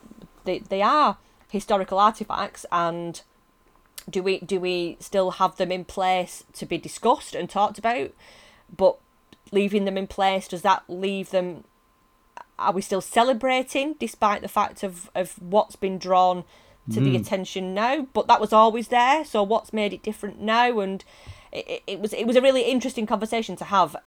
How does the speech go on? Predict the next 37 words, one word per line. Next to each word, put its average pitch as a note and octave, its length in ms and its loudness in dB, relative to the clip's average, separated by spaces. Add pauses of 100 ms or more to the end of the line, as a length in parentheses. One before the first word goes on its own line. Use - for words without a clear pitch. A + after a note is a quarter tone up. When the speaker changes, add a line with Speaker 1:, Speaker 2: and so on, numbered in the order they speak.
(380)
Speaker 1:
amongst F#3 520 -2
different F#3+ 440 -6 (180)
ages G3+ 580 2
within, F3 420 -6 (380)
within F#3 240 -2
a F3+ 60 -4
family, D#3+ 580 -2
and E3 480 -6 (320)
it G3+ 100 -2
was - 120 -8
hard A#3 260 6
to G3+ 120 0
sort - 180 0
of, F3+ 180 0
uh, E3 120 0 (180)
have G#3+ 160 -2
a G3+ 60 4
meeting G#3+ 380 0
of F#3 120 -2
minds, A3 340 2
I G3 60 -2
suppose, D3+ 440 -6 (460)
not C4 240 2
agreeing A#3+ 300 -2
to - 100 -12
disagree, E3 540 -6 (280)
but F#3 280 2
being G#3 320 0
open A3 380 2
to, F3 320 0
to - 300 -4
understanding F#3+ 680 0
somebody F#3 320 -6
else's E3+ 320 -4
point E3 340 -6
of D#3+ 100 -12
view. C3 260 -10